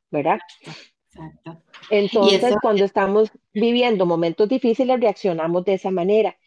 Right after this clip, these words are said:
Speaker 1: Pero qué
Speaker 2: Exacto.
Speaker 1: importante es darle lugar a esas, a esas emociones y a esos sentimientos en medio de nuestra historia, porque por medio de eso viene sanidad y viene restauración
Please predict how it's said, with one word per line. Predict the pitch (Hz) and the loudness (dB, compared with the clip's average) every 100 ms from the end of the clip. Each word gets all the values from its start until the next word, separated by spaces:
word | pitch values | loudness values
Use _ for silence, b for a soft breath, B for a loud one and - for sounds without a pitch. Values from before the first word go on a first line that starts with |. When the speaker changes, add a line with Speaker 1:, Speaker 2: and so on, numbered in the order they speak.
| b b - | b b -2
Speaker 1:
Pero | 220 202 165 | 0 0 -2
qué | 240 | -2
Speaker 2:
Exacto. | |
Speaker 1:
importante | 247 247 294 285 269 - 269 294 - 226 | -2 -4 -2 -2 -2 -2 -2 -2 0 0
es | 202 | 0
darle | - 233 254 254 | -2 0 0 0
lugar | 233 202 170 220 208 175 - _ _ | 0 0 0 0 2 0 -4 _ _
a | 190 | -2
esas, | 190 202 208 156 277 277 _ - | 2 2 2 0 -2 -2 _ -4
a | 214 | -2
esas | 233 262 | -2 -4
emociones | 269 262 262 233 220 196 | -4 -4 -2 -2 -2 -2
y | |
a | 170 | -4
esos | 202 226 | -4 -6
sentimientos | 247 226 196 190 185 214 | -6 -2 -2 -2 -4 -4
en | 202 | -4
medio | 175 175 185 | -2 0 2
de | 214 | 0
nuestra | 202 180 170 | -2 -4 -4
historia, | 170 233 226 175 B B B _ | -2 -2 0 -2 B B B _
porque | 233 226 226 | -4 -2 -2
por | 214 | -2
medio | 208 220 254 285 | 0 0 2 2
de | 262 247 | 2 0
eso | 254 277 | 0 -2
viene | 254 240 269 | -2 -2 -2
sanidad | 269 254 214 214 285 | -2 0 2 2 2
y | 247 | 2
viene | 202 196 226 | 0 0 -2
restauración | 254 - 196 175 175 - 330 359 | -4 -6 -10 -8 -10 -6 -6 -6